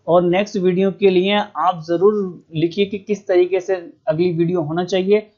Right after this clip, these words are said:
Thank you very much watching for this video और मेरा आने वाला वीडियो रहेगा बीएस सिक्स गाड़ी के ऊपर भी। Thank you,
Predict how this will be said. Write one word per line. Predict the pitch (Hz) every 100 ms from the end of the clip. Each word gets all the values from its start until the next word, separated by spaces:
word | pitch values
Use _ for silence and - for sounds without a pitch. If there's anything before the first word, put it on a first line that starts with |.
| _ -
Thank | 170 185
you | 214
very | 202 202
much | 214 220 156
watching | 160 185 190
for | 196 180
this | 196 208
video | 196 208
और | 180 156
मेरा | 160 165
आने | 320 175 175
वाला | 170 175
वीडियो | 170 165 165
रहेगा | 160 160
बीएस | 151 156
सिक्स | 165 _ 151
गाड़ी | 143
के | 143 143
ऊपर | 131 135
भी। | 127 123 _ _ -
Thank | 160 196
you, | 185